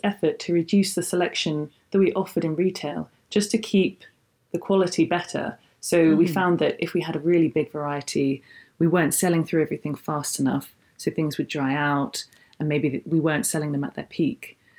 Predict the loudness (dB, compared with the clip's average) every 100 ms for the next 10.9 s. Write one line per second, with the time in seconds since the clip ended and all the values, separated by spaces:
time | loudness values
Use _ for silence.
0 | _ -6 0 4 4 4 0 _ -2 0
1 | 0 0 2 0 0 0 0 0 0 0
2 | -4 -18 _ _ _ 0 4 4 4 0
3 | _ 0 2 4 4 4 4 2 2 2
4 | 0 -2 0 -2 0 0 0 2 0 -2
5 | -6 0 0 2 0 -2 -4 -4 -4 -4
6 | -4 -2 -4 -6 _ _ _ -4 2 4
7 | 4 2 -4 _ _ _ -4 -2 0 -2
8 | -2 -2 0 0 2 0 2 2 0 0
9 | -2 2 4 6 4 2 -2 -2 -6 -4
10 | -6 -6 -4 -4 -2 -4 -6 -10